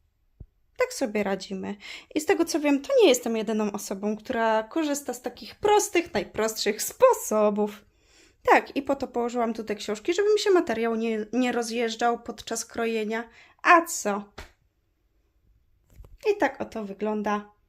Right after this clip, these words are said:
szycie od kuchni. Dobrze, parę dni później od ostatniego nagrania, czyli od tego czasu, kiedy ja, y,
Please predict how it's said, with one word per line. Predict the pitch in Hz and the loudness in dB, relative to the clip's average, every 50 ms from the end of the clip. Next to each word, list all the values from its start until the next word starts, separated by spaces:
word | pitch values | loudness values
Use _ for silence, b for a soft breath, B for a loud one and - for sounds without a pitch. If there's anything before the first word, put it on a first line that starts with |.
| _ _ _ _ _ _ _ _ _ _ _ _ _ _ _ _ _ _ _ _ _ _ _ _ _ _ _ _ _ _ _ _ | _ _ _ _ _ _ _ _ _ _ _ _ _ _ _ _ _ _ _ _ _ _ _ _ _ _ _ _ _ _ _ _
szycie | - - - 277 - - 196 | -4 -2 0 0 0 0 -4
od | 196 202 | -4 -4
kuchni. | - - - - - - - - - - - - - _ _ _ _ _ _ _ _ _ _ _ _ _ _ _ _ _ _ _ _ _ _ _ _ _ _ _ _ _ _ _ - _ _ _ _ _ _ _ _ _ _ _ _ _ _ _ - - _ _ _ _ _ _ _ _ _ _ _ _ _ _ _ _ _ B B B B B B _ | -6 -10 -10 -8 -10 -12 -12 -14 -16 -20 -20 -20 -20 _ _ _ _ _ _ _ _ _ _ _ _ _ _ _ _ _ _ _ _ _ _ _ _ _ _ _ _ _ _ _ -20 _ _ _ _ _ _ _ _ _ _ _ _ _ _ _ -20 -20 _ _ _ _ _ _ _ _ _ _ _ _ _ _ _ _ _ B B B B B B _
Dobrze, | - 285 - - - | 2 4 4 2 4
parę | - 330 440 539 523 427 | 6 8 8 8 6 6
dni | 403 392 | 2 2
później | 403 - 285 247 240 226 - | 2 2 2 2 4 2 2
od | 214 214 - | 0 0 -2
ostatniego | 226 - - 233 - - 285 285 294 | -4 -4 -4 -4 0 0 2 4 4
nagrania, | 277 277 262 254 226 220 220 214 214 | 4 4 4 2 0 0 0 -2 -2
czyli | 208 - - 220 | -4 -4 -4 -4
od | 214 214 | -4 -4
tego | - 254 277 285 | -4 -4 -4 -2
czasu, | 285 285 269 - 262 | -2 -4 -4 -4 -6
kiedy | 254 - 254 226 208 226 | -2 -2 -4 -2 -2 -2
ja, | 220 220 233 233 240 240 233 - - | -2 2 2 4 6 6 4 4 2
y, | 208 220 214 214 214 214 214 214 214 214 208 208 - | 0 0 0 0 0 2 2 0 0 0 -2 -4 -6